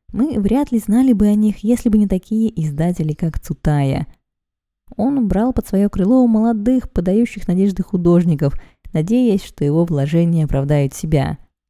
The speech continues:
И они оправдывали. Именно Цутая представил миру Утамаро и Сяраку. С годом Сяраку, Цутая и Утамаро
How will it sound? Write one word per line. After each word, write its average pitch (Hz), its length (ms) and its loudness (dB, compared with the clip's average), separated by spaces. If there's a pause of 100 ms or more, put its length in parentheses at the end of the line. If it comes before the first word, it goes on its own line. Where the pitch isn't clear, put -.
(560)
И 175 180 -6
они 190 200 0
оправдывали. 151 680 2 (480)
Именно 233 300 -2
Цутая 160 760 -4
представил 202 540 -2
миру 208 320 2 (100)
Утамаро 185 720 0 (220)
и 202 100 -4
Сяраку. - 640 -6 (2250)
С - 100 -20
годом 285 480 -4
Сяраку, 226 640 -2
Цутая 185 680 -4
и 180 220 -2
Утамаро 185 800 2